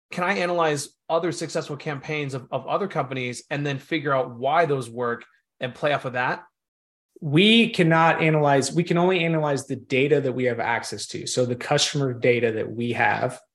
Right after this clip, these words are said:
Speaker 2: pulled in directly from the platforms. Now we can make more macro views into verticals and everything. We can't share data, but we can definitely look at verticals and performance and make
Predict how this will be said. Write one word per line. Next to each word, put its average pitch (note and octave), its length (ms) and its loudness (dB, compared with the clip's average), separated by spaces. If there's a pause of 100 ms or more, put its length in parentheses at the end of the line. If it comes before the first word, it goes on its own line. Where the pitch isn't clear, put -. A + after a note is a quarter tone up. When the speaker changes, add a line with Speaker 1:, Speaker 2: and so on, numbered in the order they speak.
(140)
Speaker 2:
pulled E3 220 6
in C#3+ 240 4
directly B2+ 480 2
from A#2 320 -4
the G#2+ 100 -4
platforms. - 640 -4
Now C#3+ 140 2
we F3+ 100 6
can F3+ 160 4
make D#3+ 240 4
more D#3 220 2
macro B2+ 640 0
views B2 460 -4
into B2 180 -2
verticals A#2 480 -2
and D#3 100 0
everything. D#3 380 2
We B2+ 100 -2
can't - 460 -10
share A2+ 260 2
data, A#2+ 300 4
but C#3 120 0
we C#3+ 100 -2
can D3 180 -4
definitely C3 540 -2 (360)
look F3+ 160 6
at F3+ 60 2
verticals C#3 600 4
and B2 100 -2
performance C3 720 0
and B2+ 100 0
make C3 300 0